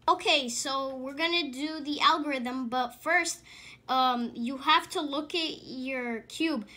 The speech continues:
and s-, mine is just a line. So if it's just a line, you have to put it in the middle, and if it's a V shape, you have to put it on the top, like that, and if it's just a centerpiece,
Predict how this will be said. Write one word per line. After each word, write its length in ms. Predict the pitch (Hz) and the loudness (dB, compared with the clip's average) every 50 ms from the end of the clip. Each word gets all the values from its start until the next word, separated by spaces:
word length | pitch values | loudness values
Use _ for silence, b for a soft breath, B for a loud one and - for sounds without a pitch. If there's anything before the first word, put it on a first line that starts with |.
| B B B | B B B
and 300 | - 269 285 285 294 294 294 | 2 2 4 4 2 0 -2
s-, 200 | - - - - - - - 254 | -6 -10 -12 -12 -12 -10 -8 -6
mine 460 | 262 247 254 262 277 311 359 381 381 | -4 -2 0 4 6 6 6 6 4
is 360 | - - 320 311 294 294 - - - - 240 | 2 2 0 0 0 -2 -6 -12 -12 -10 -8
just 420 | 226 233 285 302 320 320 - - - | -6 -2 0 0 0 -2 -4 -6 -4
a 180 | - 277 285 277 | -2 -2 -2 -2
line. 640 | 269 269 269 269 269 262 240 226 220 214 208 208 - B B B B B | -4 -2 0 2 2 2 2 0 -2 -2 -6 -10 -12 B B B B B
So 400 | B - - 311 302 302 294 294 B B B B _ _ - | B -6 0 2 2 2 2 0 B B B B _ _ -4
if 200 | - 285 - - | -2 -2 0 0
it's 220 | 339 330 302 - - | -2 -2 -2 -4 -6
just 360 | 262 233 311 349 381 - - | -4 0 0 0 0 0 0
a 60 | 370 | -2
line, 320 | 349 330 330 330 311 277 | 0 2 2 2 2 2
you 120 | 269 277 294 | 0 -2 -4
have 120 | 302 302 - | -4 -6 -4
to 100 | 330 262 | -6 -6
put 280 | 247 - - 311 262 | -6 -6 -4 -2 -2
it 220 | 302 320 330 320 - - - | 0 -2 -2 -4 -6 -8 -6
in 140 | 269 277 | -6 -4
the 80 | 285 285 | -4 -4
middle, 500 | 269 269 277 285 269 262 254 254 262 262 - b b b b b b b b b - | -4 -2 -2 -2 -2 -2 -2 -4 -6 -8 -12 b b b b b b b b b 0
and 380 | 262 277 285 285 277 277 247 - | 4 6 6 6 4 2 -2 -2
if 180 | - 285 - - | -2 -2 0 0
it's 180 | 330 330 - | -2 -2 0
a 80 | 349 294 | 0 -2
V 340 | 233 202 208 302 339 403 415 | -2 0 0 4 4 4 4
shape, 340 | - - 349 320 320 302 - | 4 2 0 0 0 -2 -2
you 60 | 277 | -2
have 120 | 294 302 | -2 -2
to 100 | - 294 | -4 -8
put 320 | 233 - - - 277 269 294 | -8 -8 -10 -8 -6 -4 -2
it 100 | 302 302 | -2 0
on 180 | 294 294 285 | -2 -2 -2
the 100 | 254 247 | -4 -6
top, 500 | 233 - - 233 233 277 320 - - - - b b b b - | -8 -6 -4 -2 0 0 0 -2 -4 -14 -20 b b b b -4
like 340 | 233 240 233 233 - 214 202 | -2 -2 -2 -2 -4 -6 -2
that, 400 | 240 254 269 269 247 247 247 - B B B B B B | 2 4 4 6 6 4 2 -2 B B B B B B
and 140 | 277 294 | -2 -2
if 120 | 277 240 - | -2 -2 -2
it's 180 | 294 240 - | -6 -6 -6
just 360 | 240 220 226 311 359 359 - 359 | -6 -4 0 0 0 0 0 -4
a 80 | 339 | -4
centerpiece, 880 | 349 - 311 302 330 320 - 330 277 - - 269 277 277 269 - - | -2 0 0 0 0 0 -2 -6 -8 -10 -10 -10 -8 -8 -8 -10 -12